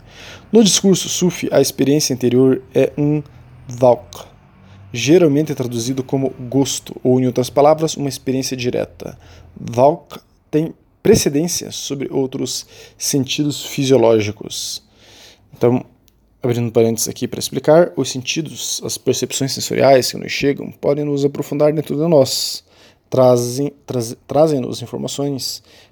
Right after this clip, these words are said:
têm importância, mas há experiências que se vivem através do aprofundamento no coração, que não tem referência aos nossos cinco sentidos.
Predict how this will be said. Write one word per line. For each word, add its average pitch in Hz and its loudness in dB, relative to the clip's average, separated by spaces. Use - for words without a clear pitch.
têm 190 6
importância, 120 -2
mas 123 -2
há 143 2
experiências 135 -6
que - -4
se - 0
vivem 117 -2
através 127 4
do 135 0
aprofundamento 147 -4
no 160 -6
coração, 127 -4
que - -2
não 143 4
tem 170 2
referência 127 2
aos 120 2
nossos 120 -2
cinco 127 -4
sentidos. - -8